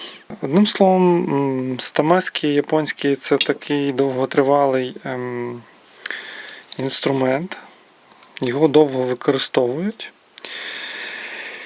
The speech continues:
І з часом в нього ручка від того, що по ній б'ють, е, киянкою, вона якби розбивається і спрацьовується. Але,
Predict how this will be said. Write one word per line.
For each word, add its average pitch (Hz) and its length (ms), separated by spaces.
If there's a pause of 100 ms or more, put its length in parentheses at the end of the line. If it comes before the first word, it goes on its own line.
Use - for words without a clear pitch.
(300)
І 247 300
з - 120
часом 196 640
в 143 120
нього 160 520
ручка 165 460
від 135 180
того, 156 280
що - 200
по - 140
ній 127 400
б'ють, 127 680
е, 123 360 (1040)
киянкою, 180 800 (1900)
вона 139 640
якби 143 540
розбивається 139 840
і 156 60
спрацьовується. - 1000 (960)
Але, 156 440